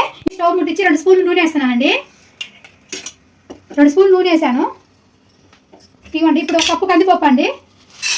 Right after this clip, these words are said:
కందిపప్పు వేసుకొని బాగా వేపుకోవాలండి నూనెలో.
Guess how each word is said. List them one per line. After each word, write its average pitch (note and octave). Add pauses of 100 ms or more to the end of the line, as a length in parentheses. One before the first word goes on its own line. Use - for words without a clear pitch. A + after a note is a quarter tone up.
(840)
కందిపప్పు F#4
వేసుకొని E4+
బాగా D#4+
వేపుకోవాలండి C#4
నూనెలో. D4+